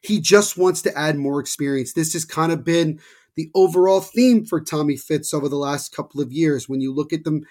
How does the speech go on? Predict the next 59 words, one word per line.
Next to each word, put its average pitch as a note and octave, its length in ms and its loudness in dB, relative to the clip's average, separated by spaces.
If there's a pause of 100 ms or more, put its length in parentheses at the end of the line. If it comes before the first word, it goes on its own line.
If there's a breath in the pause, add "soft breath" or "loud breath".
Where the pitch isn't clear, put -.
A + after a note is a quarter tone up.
(240 loud breath)
you E3+ 100 2
know, D#3 140 2
the, D3+ 260 0
the, D#3 140 0
the D#3 140 -8
moves F3 400 2
that F#3 120 2
don't E3+ 160 2
get E3 160 0
talked D#3+ 300 -2
about D3+ 260 -2
a C3+ 40 -2
lot E3+ 440 2 (400 soft breath)
are D#3 80 -2
the D#3 80 2
moves D#3 340 4
about D3 440 -4
creating D3+ 460 2
guys D3 280 -2
that D3+ 100 -2
have C#3+ 280 -6
experience D#3 920 0
and C3+ 340 -4
veteran D3 380 -2
leadership F3 800 0
and, C3 200 -6 (360 soft breath)
you G3+ 80 0
know, F3 120 6
kind G#3+ 300 4
of E3 180 4
guys F3 280 4
that E3+ 100 -2
have D#3 240 -2
been C#4+ 220 4
there C#3+ 160 2
before. A#2+ 500 -8
You D3+ 80 2
know, C#3 160 0
Nosek D#3+ 560 -2
has D#3+ 160 -4
been, D#3 380 2 (380 soft breath)
you D#3+ 120 2
know, C#3 200 -2 (100)
to - 80 -2
the E3 80 0
Stanley E3 300 2
Cup D3+ 200 -6
Final. E3+ 240 0
He's D3+ 220 -6
made D3+ 140 0
the C3+ 40 -8
playoffs D#3+ 500 -2
every D3 280 -2
year. D3+ 280 2
He C3+ 140 -8
was B2 140 -8
part D3+ 260 -2
of C#3+ 80 0
a C#3+ 140 -4